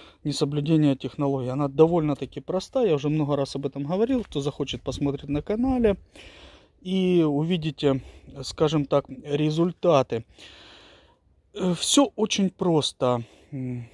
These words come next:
таблетка инициатора от майского жука, з-, какая-то защита от заморозков, если они есть, э,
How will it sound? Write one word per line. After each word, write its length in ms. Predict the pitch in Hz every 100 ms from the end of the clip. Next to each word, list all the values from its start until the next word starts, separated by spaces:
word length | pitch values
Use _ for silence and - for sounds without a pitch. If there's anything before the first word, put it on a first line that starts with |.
| _ _
таблетка 760 | 147 147 160 151 - - 139 139
инициатора 800 | 131 160 170 - 247 262 - 220
от 100 | 214
майского 500 | 214 208 - 180 165
жука, 480 | 170 175 - 175 160
з-, 180 | 147 -
какая-то 500 | - 135 143 135 -
защита 540 | 135 147 - 160 - 143
от 100 | 175
заморозков, 680 | 240 254 247 220 - 196 185
если 400 | 190 175 - 170
они 240 | 165 170
есть, 440 | 165 165 151 -
э, 280 | - 143 135